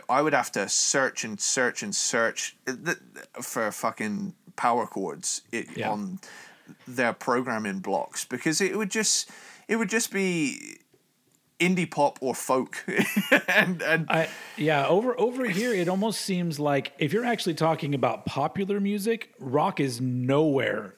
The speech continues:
Speaker 2: near
Speaker 1: Yeah.
Speaker 2: the popular music. Like, the stuff that even is big, you're s-, you're still talking about stuff like the Foo Fighters.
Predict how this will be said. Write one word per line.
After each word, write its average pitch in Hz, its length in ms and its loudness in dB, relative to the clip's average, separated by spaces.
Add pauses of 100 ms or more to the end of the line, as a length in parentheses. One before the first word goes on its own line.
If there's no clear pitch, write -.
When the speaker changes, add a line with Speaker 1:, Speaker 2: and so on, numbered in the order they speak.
(240)
Speaker 2:
near 147 340 6
Speaker 1:
Yeah. 123 180 6
Speaker 2:
the - 80 -2
popular 113 420 0
music. 110 320 -2
Like, 123 160 2
the 127 80 0
stuff 202 420 0
that 151 280 2 (600)
even 196 380 2
is 175 460 2
big, 147 800 0
you're 143 160 0
s-, - 300 -6
you're 160 120 -2
still 208 280 0
talking 170 400 -2
about 135 240 2
stuff - 300 -2
like 127 160 0
the 113 60 -4
Foo 208 240 -2
Fighters. - 680 -6